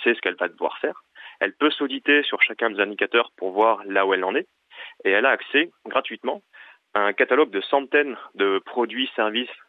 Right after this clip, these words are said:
fournisseurs et alternatives, euh, durables avec qui elle va pouvoir travailler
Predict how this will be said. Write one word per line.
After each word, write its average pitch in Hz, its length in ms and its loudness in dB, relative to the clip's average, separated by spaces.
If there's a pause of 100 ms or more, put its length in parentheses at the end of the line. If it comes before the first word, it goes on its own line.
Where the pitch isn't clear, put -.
(140)
fournisseurs 107 500 2
et 92 160 0
alternatives, 98 580 -4
euh, - 420 -12
durables 107 420 -2 (440)
avec 98 300 -2
qui 180 120 4
elle 139 60 2
va 120 100 2
pouvoir 131 280 0
travailler 110 500 0